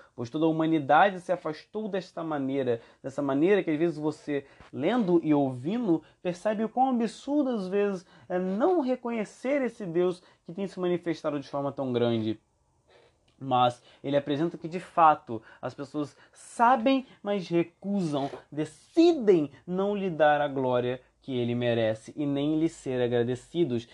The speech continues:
Eles se tornam tolos e de mente vazia, como a gente pode ver em Efésios quatro, dezessete e dezoito,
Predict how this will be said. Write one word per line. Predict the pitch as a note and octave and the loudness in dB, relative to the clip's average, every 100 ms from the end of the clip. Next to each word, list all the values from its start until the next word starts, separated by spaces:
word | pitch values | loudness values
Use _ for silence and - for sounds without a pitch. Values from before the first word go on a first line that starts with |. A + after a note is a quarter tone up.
| - - | -12 -2
Eles | E3 E3+ | -2 -2
se | |
tornam | - C3+ C3+ | -2 -2 -2
tolos | D3 C#4 C#4 C4+ C4 - | -2 2 4 4 0 -4
e | |
de | F#3 G3+ | -6 -4
mente | G3 F3 | -6 -4
vazia, | F3 E3 C#3 B2+ D3+ F3+ C#3+ C3 - - - | -2 -2 -2 -2 -2 2 2 2 -6 -20 -16
como | - C3+ C#3 | -6 -4 -2
a | |
gente | D3 C#3+ | -2 -4
pode | - D3 C#3+ C3+ | -4 -4 -2 -2
ver | B2+ D3+ D3 _ _ _ _ _ _ _ _ _ _ - | 0 2 0 _ _ _ _ _ _ _ _ _ _ -8
em | C#3 | -4
Efésios | C3+ D#3 D3+ C3+ - | -2 0 0 -2 -4
quatro, | E3 D3+ G3+ D#3 | 2 2 2 0
dezessete | B2+ B2+ B2 - C3 B2+ | -6 -4 -6 -2 -2 -2
e | A#2+ | -8
dezoito, | A#2 C3 G#3 - C#3+ | -4 -2 -2 -2 -8